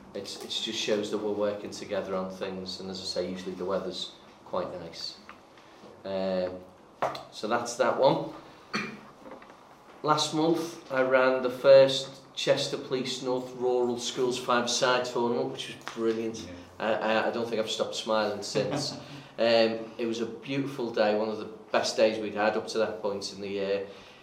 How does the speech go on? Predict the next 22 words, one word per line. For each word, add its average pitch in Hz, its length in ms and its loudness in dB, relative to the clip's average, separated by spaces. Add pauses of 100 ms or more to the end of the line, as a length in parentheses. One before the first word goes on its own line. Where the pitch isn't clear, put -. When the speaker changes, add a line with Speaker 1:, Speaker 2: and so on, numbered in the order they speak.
(160)
Speaker 1:
Um, 107 180 2
it 107 100 -8
was 117 100 -6
attended 131 420 0
by 117 140 6
ten 127 300 0
of 123 80 -2
the 117 80 0
local 113 260 2
primary 107 400 0
schools, 113 880 -4 (380)
um, 101 560 -4
and 101 80 -6
the 107 80 -4
eventual 113 420 0
winners 104 380 -4
were 104 100 -2
Kingsley 107 540 -6
Seacrest - 1080 6
<coughs> - 0 -
School. 101 560 -4 (480)
Um, 101 500 -6